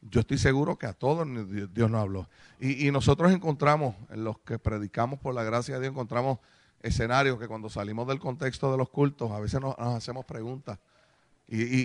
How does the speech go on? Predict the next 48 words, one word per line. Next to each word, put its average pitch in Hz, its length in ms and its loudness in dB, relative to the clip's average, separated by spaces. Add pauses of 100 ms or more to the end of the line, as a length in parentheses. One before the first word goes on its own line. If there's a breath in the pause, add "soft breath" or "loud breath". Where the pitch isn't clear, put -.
y 120 60 6
sabemos, 127 580 10
sabemos 127 360 6
que 135 140 2
Dios 113 140 2
nos 147 120 12
habló 139 260 8
todo 123 300 8
y 110 120 2
a 113 60 2
veces 117 240 2
decimos, 123 360 0
"Pero, 110 300 2 (460 soft breath)
pero 110 180 12
¿por 110 180 12
qué 139 160 8
alguien 185 320 8
se - 160 10
quedó 120 320 8
en 139 60 10
la 139 80 8
congregación, 113 680 2 (200)
allá 117 340 8
sentado?". 110 480 4 (260 loud breath)
Bueno, 139 300 10 (140 loud breath)
a 131 120 10
mí 123 120 4
me, 143 260 8
a 123 140 6
mí 143 260 4
me 139 240 2
compete 127 640 6 (240 soft breath)
y 113 260 2
tengo 123 220 8
el 143 80 10
conocimiento 143 640 6
que, 107 300 4 (120)
que 117 160 6
allá 110 260 8
también 139 420 4
Dios 113 180 -4
trabaja. 101 500 4 (800 soft breath)
Pero 131 180 12
cuando 131 280 12
Dios 165 440 12
hace 160 360 12
un 160 200 12
llamado, 131 640 8